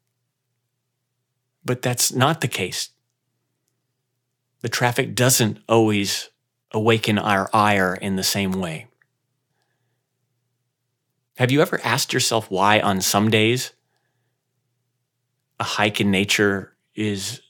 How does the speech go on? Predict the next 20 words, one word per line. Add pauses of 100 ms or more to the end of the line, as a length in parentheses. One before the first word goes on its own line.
a
soothing (120)
experience
and (840)
on
other
days, (840)
the
same
hike (160)
on
the
same
trail
with
the
same
people (2500)
is
irritating?